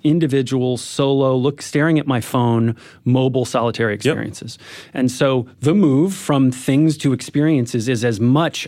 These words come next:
Speaker 1: about sort of cultural generational stuff as it is about continuing that human interaction
Speaker 2: But again,
Speaker 1: and
Speaker 2: I either
Speaker 1: connectivity.
Speaker 2: wanna go to the thing and be around people or I don't. And you, you making it,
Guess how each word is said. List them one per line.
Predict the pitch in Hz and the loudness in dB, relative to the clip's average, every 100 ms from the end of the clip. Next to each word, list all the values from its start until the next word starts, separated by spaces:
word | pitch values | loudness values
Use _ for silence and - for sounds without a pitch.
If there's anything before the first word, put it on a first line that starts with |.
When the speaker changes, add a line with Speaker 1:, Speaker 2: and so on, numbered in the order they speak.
| - | -4
Speaker 1:
about | 123 120 117 - | -2 0 -2 -2
sort | 131 | -2
of | 120 104 | -2 -4
cultural | - 135 - 120 | -4 -4 -2 -2
generational | 113 120 196 151 | 0 0 0 -2
stuff | 131 123 | -4 -4
as | - 123 | -2 -2
it | 143 | 0
is | 156 | 0
about | 135 139 123 - - - | 0 0 -2 -6 -20 -4
continuing | 143 131 - 226 180 139 | -2 0 0 2 4 4
that | 135 131 | 2 -2
human | - 151 143 131 | 0 2 4 2
interaction | 131 123 117 107 170 | 2 0 -2 -2 -2
Speaker 2:
But | |
again, | 170 220 107 | 0 0 2
Speaker 1:
and | |
Speaker 2:
I | 117 | 2
either | 131 | 2
Speaker 1:
connectivity. | 123 | 2
Speaker 2:
wanna | 123 131 123 | 2 2 2
go | 120 120 | 2 2
to | |
the | 113 | 0
thing | 107 101 95 110 - | -2 -2 -4 -6 -4
and | 110 | -2
be | 98 110 | 0 2
around | 113 95 | 0 -2
people | 101 104 | -2 0
or | 104 101 | 0 0
I | 95 | 0
don't. | 90 113 101 92 | -2 -2 0 -2
And | 101 104 | -4 -2
you, | 110 117 117 | 0 2 0
you | 120 110 127 | -2 -2 0
making | 123 117 117 107 104 | 0 -2 -4 -4 -2
it, | 98 78 | -4 -6